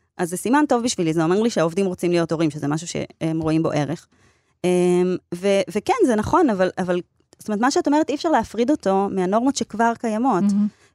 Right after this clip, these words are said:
Speaker 1: ברור שאם גם הלקוח שלך עובד עד שבע בערב, אז אתה גם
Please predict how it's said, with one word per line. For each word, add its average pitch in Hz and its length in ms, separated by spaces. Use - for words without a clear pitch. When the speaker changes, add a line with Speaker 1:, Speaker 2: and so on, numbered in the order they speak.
Speaker 1:
ברור 311 360
שאם 247 320
גם 262 120
הלקוח 214 340
שלך 427 220
עובד 175 240
עד 160 120
שבע 165 200
בערב, 160 380
אז 180 100
אתה 185 140
גם 339 120